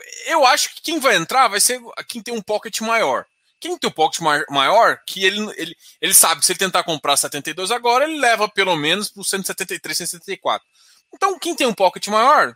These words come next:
faz sentido entrar. Quem é pequeno, eu não vejo.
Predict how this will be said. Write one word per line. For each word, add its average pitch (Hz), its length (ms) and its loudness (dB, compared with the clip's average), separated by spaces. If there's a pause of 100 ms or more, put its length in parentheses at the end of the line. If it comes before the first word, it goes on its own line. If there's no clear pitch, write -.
(200)
faz 226 220 2
sentido 277 360 -2
entrar. 247 340 0 (460)
Quem 349 120 -2
é - 20 -2
pequeno, 285 600 -2 (580)
eu 330 100 -2
não 381 120 0
vejo. 214 400 2